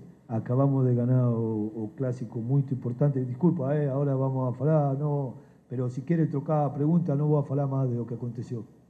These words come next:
Speaker 1: Então, eu ia dizer,
Speaker 2: Aí
Speaker 1: né,
Speaker 2: tá,
Speaker 1: que,
Speaker 2: melhorou
Speaker 1: que houve
Speaker 2: essa.
Speaker 1: muitas críticas da torcida pela utilização de um time mais considerado misto, né?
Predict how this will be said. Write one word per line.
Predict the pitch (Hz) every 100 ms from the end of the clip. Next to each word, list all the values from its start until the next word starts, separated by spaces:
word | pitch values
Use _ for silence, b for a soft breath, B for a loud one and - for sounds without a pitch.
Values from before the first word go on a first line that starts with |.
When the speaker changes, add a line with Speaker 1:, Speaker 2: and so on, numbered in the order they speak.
| 208
Speaker 1:
Então, | 196 156 131
eu | 147 165
ia | 180
dizer, | 180 170 151
Speaker 2:
Aí | 151 135
Speaker 1:
né, |
Speaker 2:
tá, | - 120
Speaker 1:
que, |
Speaker 2:
melhorou | 135 143 143
Speaker 1:
que | 170
houve | 180
Speaker 2:
essa. | 180
Speaker 1:
muitas | 175 214 214 180
críticas | - 165 160 165 147
da | 156
torcida | 151 156 160 151 156
pela | 170 170
utilização | 226 226 208 175 170 160 - 160
de | 165
um | 175
time | - 180 180
mais | 160 165 160
considerado | - 175 175 160 151 139 139
misto, | 135 170 190 - 151
né? | 156